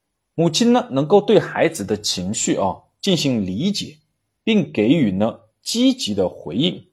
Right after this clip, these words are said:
满足孩子呢，最基本的需求。比如说，孩子哭了，能够及时的给予关注和回应。“哎呀，宝宝怎么啦？哎呀，妈妈抱抱，哄一哄。哎呀，是不是饿了呀？”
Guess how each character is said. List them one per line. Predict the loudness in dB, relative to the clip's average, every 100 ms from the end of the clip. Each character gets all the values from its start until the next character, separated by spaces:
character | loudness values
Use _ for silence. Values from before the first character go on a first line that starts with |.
| _ _ _ _ _
满 | 0 4 6 6
足 | 4 4 2 -2 _
孩 | -6 2 4
子 | 4 2
呢， | -2 -2 -6 -12
最 | 0 2
基 | 2 -2 0 0
本 | -2 -10
的 | -10
需 | -10 -4 -4
求。 | -2 -8 -10 _ _ _ _ _ _ _ _ _ _ _
比 | 0
如 | 2 2
说， | 6 6 4 -6 _ _ _ _
孩 | _ 2 2
子 | 2 -4
哭 | -6 -2 2
了， | 4 4 0 -20 _ _ _ _ _ _
能 | 4
够 | 6
及 | 6 2 -2
时 | 0
的 | 0
给 | 2 2
予 | 2
关 | 2 2 2
注 | 0
和 | 0
回 | 0 -2 -2
应。 | -2 -4 -12 -20 _ _
“哎 | 2
呀， | 4
宝 | 8 10
宝 | 10
怎 | 8 6
么 | 4
啦？ | 4 4 2
哎 | 2
呀， | 2 2
妈 | 2
妈 | 2 4
抱 | 6 6
抱， | 6 4
哄 | 4 0 0
一 |
哄。 | 0 0 -2 _ _ _ _ _ _ _
哎 | 4
呀， | 6
是 | 4
不 | 2
是 | 2 2
饿 | 6 8 8
了 | 8
呀？” | 6 4 0